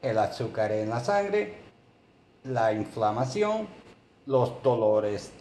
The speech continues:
musculares, dolor al-, de articulación, purifica el hígado, mejora el cansancio, el estrés, mejora la digestión,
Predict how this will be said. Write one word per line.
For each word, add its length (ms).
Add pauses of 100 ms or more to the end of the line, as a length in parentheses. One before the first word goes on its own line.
musculares, 800 (580)
dolor 640
al-, 240 (240)
de 180
articulación, 920 (540)
purifica 920
el 180
hígado, 640
mejora 920
el 220
cansancio, 1000 (320)
el 200
estrés, 560 (260)
mejora 760
la 240
digestión, 800